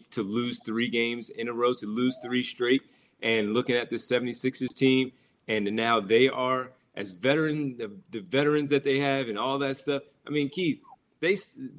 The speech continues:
th-, they were so frustrated, the Miami Heat were, uh, with how things. You saw P J Tucker in games three and four.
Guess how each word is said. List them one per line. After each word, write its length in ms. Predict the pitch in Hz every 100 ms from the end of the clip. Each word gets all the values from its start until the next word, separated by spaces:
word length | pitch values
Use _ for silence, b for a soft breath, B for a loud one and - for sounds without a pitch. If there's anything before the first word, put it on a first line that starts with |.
| 156
th-, 140 | 143 -
they 140 | 160
were 200 | 190 139
so 340 | - - 160 165
frustrated, 800 | - - 156 - - 120 95 78 - _ _ _
the 80 | 117
Miami 380 | 120 120 117 113
Heat 280 | 117 117 107
were, 320 | 104 95 90 _ _ _ -
uh, 140 | 113
with 200 | 107 120
how 180 | 123 120
things. 340 | 117 123 98 151
You 60 |
saw 200 | 143 151
P 180 | - 147
J 140 | 139
Tucker 360 | 123 147 139 139
in 180 | 131 117
games 280 | 123 117 -
three 240 | 131 135
and 100 | 127
four. 420 | - 139 135 131